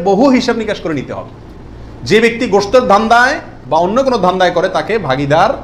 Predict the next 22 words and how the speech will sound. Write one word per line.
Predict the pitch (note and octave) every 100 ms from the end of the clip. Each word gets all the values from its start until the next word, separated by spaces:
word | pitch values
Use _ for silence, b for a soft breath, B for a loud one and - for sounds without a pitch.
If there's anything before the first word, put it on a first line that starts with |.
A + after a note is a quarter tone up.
| -
নেওয়া | B2 C#3 F3+ E4 F4 - - -
যাবে | A#2 A2+
না। | G2+ - - - - - - - -
কথা | - F3
বুঝে | G#3 G#3
আসছে? | F3 - F2 - - - - - - -
নিতে | E3+ F3+ A#3
হবে | A#3 A#3+ C#4 F#4 - B2+
যে | D#3+
শুধুমাত্র | - F3+ A3 F#3 E3 D#3+
আল্লাহ | C#3 D#3 G3
সন্তুষ্ট | G3 F3 F3+ E3+
করার | D3 C#3
জন্য, | A#2+ C#3 A#3+ F#4 - - - - - - B B
আল্লাহর | D#3 G3+
সন্তুষ্টির | G3 F#3 - F#3+
জন্য | E3 D#3
যে | C#3+
কোরবানি | D3 C#3 C#3
করে | C#3 C3+
তাকে, | D#3 - B3+ D#4 - - -
এবং | F3+ G#3